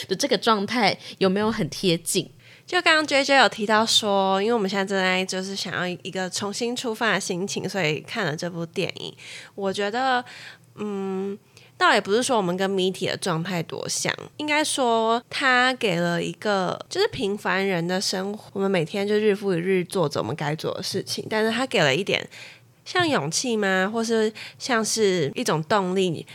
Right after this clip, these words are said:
Speaker 2: 勇敢去想象一些平常分内以外的事情，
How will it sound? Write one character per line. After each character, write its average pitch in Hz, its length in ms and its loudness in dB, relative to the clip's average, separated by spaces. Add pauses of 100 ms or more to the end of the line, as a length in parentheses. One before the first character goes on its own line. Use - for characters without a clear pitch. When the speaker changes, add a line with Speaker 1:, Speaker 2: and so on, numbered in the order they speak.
(180)
Speaker 2:
勇 202 260 0
敢 156 260 4
去 220 160 0
想 180 260 2
象 202 300 0
一 196 60 0
些 175 640 2
平 185 180 -2
常 175 400 0 (340)
分 190 380 0
内 175 360 0 (240)
以 170 120 -2
外 185 240 2
的 - 140 -2
事 - 220 -2
情， - 340 -8